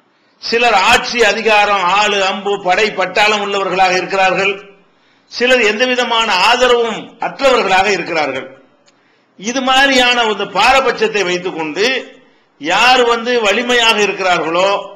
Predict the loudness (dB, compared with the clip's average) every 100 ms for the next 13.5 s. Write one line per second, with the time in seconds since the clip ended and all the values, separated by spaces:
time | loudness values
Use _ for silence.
0 | -20 _ _ -8 0 2 4 2 0 -4
1 | -4 -6 0 0 0 0 0 0 -2 -2
2 | -2 -2 0 0 0 -4 -14 -20 _ _
3 | -2 0 2 0 -2 0 -2 2 2 2
4 | 0 0 0 0 0 -2 2 2 2 2
5 | 2 0 -4 -16 -10 -6 -2 2 2 2
6 | -2 -4 -8 -2 2 2 0 0 0 0
7 | 0 0 0 0 0 0 0 0 0 0
8 | 0 0 -2 -4 -2 0 -2 -6 -10 -14
9 | _ _ _ _ _ _ _ _ _ -4
10 | -2 2 2 2 0 0 0 2 0 0
11 | -2 -4 -2 -2 0 -2 -4 -6 -2 -2
12 | 2 4 4 2 0 2 2 0 -2 -2
13 | -2 -2 -2 -2